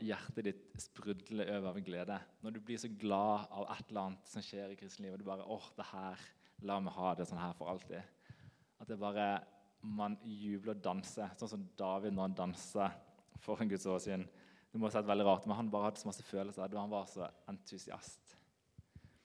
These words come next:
Og så er det de som er grunnene, som liker å sitte, kanskje bare undre seg. Litt sånn som Maria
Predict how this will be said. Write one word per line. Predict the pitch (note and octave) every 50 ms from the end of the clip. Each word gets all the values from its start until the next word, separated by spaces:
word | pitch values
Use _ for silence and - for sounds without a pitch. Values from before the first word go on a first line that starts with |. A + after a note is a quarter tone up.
| _ _ _ _ _ _ _ _ _ _ _ _ _ _ _ _ _ - - - _ _ _ - - - - - _ _ _ _ - - - - - _ - - - _ - - - - - _ _ _ _ _ _ _ _ _ _ - - - - - - _ _ _ _ - - - - - -
Og | - B2+
så | - C3+
er | B2+
det | B2 B2 B2
de | B2 B2
som | A#2+ G#2+
er | G#2 - - - A#2 A2+ -
grunnene, | - G2+ G2 F#2 F#2 F#2+ G2+ F#2+ F2+ D#2+ E2+ - - - - - - _ _ _ _ _ _ _ - - - - _ _ _ _ -
som | - A2+
liker | A2 A2 A2 G#2+ - - G2 F#2+ F2 F2+ F#2 F#2+
å | F#2+ F#2 F#2 F#2+ - - - - -
sitte, | - - G2 - - - - - A2+ A2 G2+ - - - - - -
kanskje | - G#2+ G2 - A2+ G#2+
bare | G#2+ G#2+ G#2+ A2 G#2+ G2 - - - - - - _ _ _ - - _ _ _ G#2
undre | G2 F#2+ F#2+ F#2+ G2 F#2+ G2+ G#2 F#2+
seg. | - F#2 F#2 F2 F2 - - C3+
Litt | C3+ C3+
sånn | C3+ C3
som | - C3+ B2+ B2 A#2+ - - - - - _ -
Maria | A2+ A2+ A2 G#2+ A#2+ A2+ A2+ A2 G2+ F#2 F#2